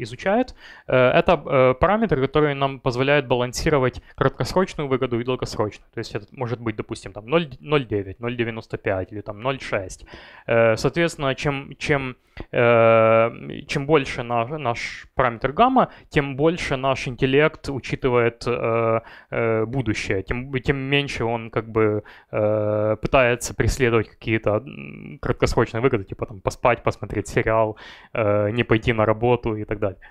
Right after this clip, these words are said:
Э, и чем ближе к единице, тем, тем больше наш интеллект учитывает долгосрочную выгоду. То есть это как бы функция, которая оценивает, насколько хорошо, в принципе, быть в этом состоянии.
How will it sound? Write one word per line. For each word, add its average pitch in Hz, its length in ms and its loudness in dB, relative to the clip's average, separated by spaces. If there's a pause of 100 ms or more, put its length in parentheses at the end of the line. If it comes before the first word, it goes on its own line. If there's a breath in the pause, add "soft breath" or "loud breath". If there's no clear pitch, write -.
(360 loud breath)
Э, 107 460 4
и 156 240 -4
чем 147 180 -4
ближе 147 220 0
к 143 80 -2
единице, 160 640 -4
тем, 135 260 -8
тем 131 140 -6
больше 143 240 0
наш 117 180 -10
интеллект 120 340 -2
учитывает 107 520 -4 (640)
долгосрочную 110 640 -2
выгоду. - 320 -16
То 143 100 0
есть 127 180 -2
это 220 200 4
как - 200 -14
бы 131 80 -2
функция, - 360 -2
которая 131 360 4
оценивает, 123 460 -2
насколько 113 340 -8
хорошо, 113 340 -2
в - 60 -6
принципе, 113 340 -10
быть 104 220 -8
в 113 40 -12
этом 107 200 -14
состоянии. - 500 -14